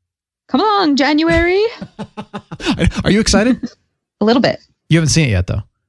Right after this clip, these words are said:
Speaker 1: No.
Speaker 2: So you're excited.
Speaker 1: Um, to be honest with you, I haven't seen many of them lately because I have been too busy. But
Speaker 2: Understand.
Speaker 1: we do have plans to see it.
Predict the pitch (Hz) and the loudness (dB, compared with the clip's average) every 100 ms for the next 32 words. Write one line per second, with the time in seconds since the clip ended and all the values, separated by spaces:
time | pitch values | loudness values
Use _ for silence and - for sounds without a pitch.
0 | _ _ _ _ - 220 165 - - 139 | _ _ _ _ -2 0 2 0 0 0
1 | 151 151 208 208 214 - _ _ _ _ | 2 2 0 0 -4 -8 _ _ _ _
2 | - 247 254 226 226 - 220 202 196 214 | -4 0 2 2 0 -2 -2 -2 0 0
3 | 226 214 - - 196 185 185 196 226 233 | 0 0 -2 -2 0 0 2 2 2 2
4 | 220 202 226 226 220 226 - 240 233 240 | 0 0 0 0 0 0 0 0 0 0
5 | 240 202 - 190 180 185 - - 202 202 | -2 -6 -4 -2 0 -2 -4 -2 0 2
6 | 208 208 208 208 220 240 247 262 277 277 | 2 2 2 2 2 2 2 0 0 0
7 | 320 392 381 294 - - - - 247 - | 0 0 0 -2 -4 -12 -8 -2 -2 -2
8 | - 214 208 214 214 240 262 269 233 240 | -2 -2 -2 0 0 0 2 2 2 0
9 | 330 - - - | -2 0 -2 -2